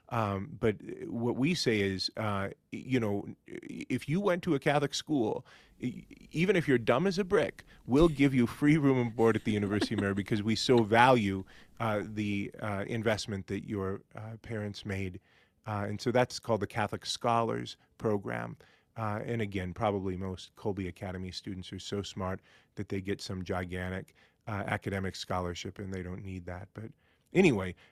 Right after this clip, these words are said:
uh, oh, Capella. Capella is brand new. We have, this is an amazing story. We have a sacred music choir, which is audition only, and we fund it.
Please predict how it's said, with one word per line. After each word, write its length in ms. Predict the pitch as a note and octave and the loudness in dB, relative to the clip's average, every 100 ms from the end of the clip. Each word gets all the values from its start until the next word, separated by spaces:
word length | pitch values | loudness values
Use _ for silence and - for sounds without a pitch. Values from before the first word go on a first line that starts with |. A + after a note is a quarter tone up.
| _ | _
uh, 80 | F3+ | 8
oh, 180 | A#3 C#4 | 10 10
Capella. 640 | - E3+ - C3+ E3 C#4 C4+ _ _ | 6 -4 2 2 4 0 -4 _ _
Capella 400 | - - B3+ D#4+ | -2 2 2 4
is 180 | D#3 G#2 | 4 2
brand 340 | A2+ G#2+ G2 | 0 0 0
new. 140 | F#2+ F2+ | -4 -4
We 200 | A2 D3+ | 0 4
have, 240 | D#3 C3+ - _ _ | 4 4 -2 _ _
this 240 | - B3+ - | -6 -4 -4
is 120 | G#3 | -4
an 80 | C#3+ | -4
amazing 720 | B2 C3+ C#4 D#4+ C4+ C3+ B2 | -4 -4 -4 -4 -4 -2 -2
story. 340 | - - G3+ A#2 | -2 -2 0 0
We 200 | C#3+ F#3+ | 0 -2
have 320 | G3 F#3 D3+ C3 | 0 0 -2 -4
a 80 | |
sacred 500 | B2 - E3 - E3+ | -4 0 0 0 -2
music 500 | C#3+ D#3+ F3+ C#3+ - - | -2 -2 -2 -2 -4 -10
choir, 320 | - G2 F#2 | -2 0 2
which 220 | G2+ A2+ | -2 -2
is 120 | B2+ - | -4 -2
audition 580 | A#2+ C#3 C#3+ D3 E3+ F3 | 0 0 0 -2 -4 -2
only, 440 | A#2 G#2+ A2+ D3 - - - _ | 0 0 -4 -8 -12 -20 -20 _
and 300 | C#3 B2+ A#2 | 2 2 2
we 220 | C3 F#3+ | -2 -4
fund 520 | A3+ - - A#3+ C#4 G#2+ | -6 -6 -2 -2 0 2
it. 220 | G2 | 2